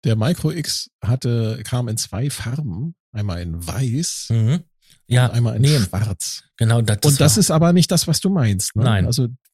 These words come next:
Speaker 1: der weiße war nicht Hip-Hop und der schwarze war, äh, elektronische Musik, sondern das waren beides identische Instrumente und du
Speaker 2: Mhm.
Speaker 1: meinst halt tatsächlich mit einem, mit einem komplett anderen, s-, ähm, äh, mit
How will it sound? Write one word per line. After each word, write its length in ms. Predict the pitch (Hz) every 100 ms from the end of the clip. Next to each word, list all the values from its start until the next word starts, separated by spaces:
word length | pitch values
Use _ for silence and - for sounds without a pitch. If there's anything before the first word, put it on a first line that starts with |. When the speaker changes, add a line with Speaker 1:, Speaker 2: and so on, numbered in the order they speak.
| -
Speaker 1:
der 140 | 120
weiße 380 | 95 165 - 143
war 160 | 127 135
nicht 160 | -
Hip-Hop 380 | 180 - 202 190
und 120 | 143
der 100 | 127
schwarze 420 | - 113 123 - 139
war, 400 | 117 113 113 -
äh, 580 | 104 101 98 95 95 90
elektronische 600 | 98 101 - 135 160 160
Musik, 380 | 160 160 185 -
sondern 320 | 131 127 123
das 200 | 123 -
waren 240 | 123 123
beides 340 | 113 117 113 110
identische 480 | 98 123 156 - 185
Instrumente 560 | 185 - 156 151 151
und 100 | 135
du 60 | 98
Speaker 2:
Mhm. 60 |
Speaker 1:
meinst 300 | 139 131 -
halt 180 | 120 120 - - - _
tatsächlich 460 | - 120 127 110 120
mit 160 | 123 -
einem, 360 | 110 110 110 - -
mit 200 | 110 -
einem 340 | 107 104 98
komplett 480 | - 107 123 - -
anderen, 320 | 123 104 104 - - - _ -
s-, 500 | - - - - -
ähm, 540 | 117 110 107 104 101 92
äh, 260 | 95 98
mit 160 | 101